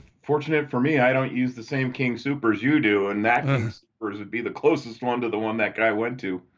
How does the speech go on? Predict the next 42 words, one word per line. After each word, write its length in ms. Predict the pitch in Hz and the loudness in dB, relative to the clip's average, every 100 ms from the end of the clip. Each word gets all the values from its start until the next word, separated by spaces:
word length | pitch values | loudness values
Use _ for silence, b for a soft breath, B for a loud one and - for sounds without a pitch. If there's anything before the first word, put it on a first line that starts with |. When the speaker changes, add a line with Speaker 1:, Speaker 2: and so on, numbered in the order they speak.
| _ - | _ -8
Speaker 2:
Uh, 340 | 151 139 135 120 151 | -2 -2 -2 -4 -2
yeah, 400 | 151 156 135 117 - | 2 4 4 0 -4
you 100 | 143 | -2
know, 220 | 143 139 | 0 0
uh, 240 | 135 127 - _ _ 165 | 0 -2 -6 _ _ -14
I, 280 | 156 147 151 | -12 -10 -10
I 40 | |
posted 460 | 139 151 139 135 123 | -4 -2 -2 -2 -2
up 180 | 123 123 | -2 -4
on, 240 | 123 123 | -4 -4
uh, 200 | 123 117 | -6 -10
Twitter 340 | - 139 123 117 | -8 -4 -2 -2
that 220 | 113 110 | -4 -4
I've 140 | 117 | -4
been 180 | 117 131 | -2 -2
in 140 | 123 117 | -2 -2
that 260 | 113 117 _ _ _ _ - | -2 -4 _ _ _ _ -10
Boulder 340 | 127 127 117 | -4 -2 -2
King 300 | 107 - 117 | -6 -6 -6
Sooper 360 | 110 127 117 120 | -6 -8 -6 -4
a 40 | |
number 260 | 117 117 113 | -4 -6 -8
of 100 | 107 | -8
times, 380 | 123 117 117 107 | -8 -6 -6 -8
but 140 | 107 | -10
the 80 | 120 | -6
last 280 | 117 117 - | -6 -6 -6
time 200 | 117 113 | -6 -6
was 120 | 107 | -4
right 160 | 120 | -6
before 300 | 113 113 120 | -6 -8 -8
Dead 240 | 104 117 120 | -4 -4 -4
and 100 | 117 | -6
Co, 320 | - 107 104 _ _ _ b b - | -6 -8 -8 _ _ _ b b -8
two 120 | 123 | -6
thousand 400 | 135 120 107 110 | 0 0 0 -2
nineteen 560 | 113 113 - 131 117 113 | -4 -4 -6 -4 -4 -4
at, 260 | 101 - | -8 -10
uh, 220 | 117 110 107 _ _ | -8 -8 -10 _ _
Folsom 380 | - 127 120 104 | -6 -4 -4 -8
Field. 460 | - 131 120 104 - b b b b b b b b - | -6 -4 -4 -6 -12 b b b b b b b b -12
Uh, 320 | 113 110 | -10 -10